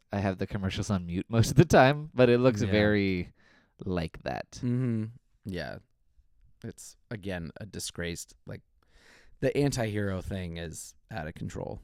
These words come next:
Speaker 2: It's always somebody that's, like, not likable, but then they become likable. Mm.
Speaker 1: Wow.
Speaker 2: Yeah. Uh, Superstore?
Speaker 1: Yes, heard of it.
Speaker 2: Superstore,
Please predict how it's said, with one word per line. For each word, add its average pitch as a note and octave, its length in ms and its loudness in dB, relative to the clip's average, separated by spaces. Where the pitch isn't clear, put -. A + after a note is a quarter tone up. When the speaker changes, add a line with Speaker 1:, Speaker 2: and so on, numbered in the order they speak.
Speaker 2:
It's - 160 -12
always E2+ 240 -6
somebody E2+ 320 -10
that's, E2 220 -16
like, - 120 -14
not G#2+ 300 -4
likable, F2 640 -4
but - 180 -2
then G2 180 -4
they G2+ 120 -4
become A#2+ 440 -4
likable. F2+ 720 -4
Mm. C#3 380 -8
Speaker 1:
Wow. G2+ 680 0
Speaker 2:
Yeah. F2+ 320 -4
Uh, A2+ 460 0
Superstore? F3+ 840 -2
Speaker 1:
Yes, - 420 -2
heard G2+ 140 -2
of G2 60 0
it. G#2 140 -2
Speaker 2:
Superstore, G#2+ 880 -2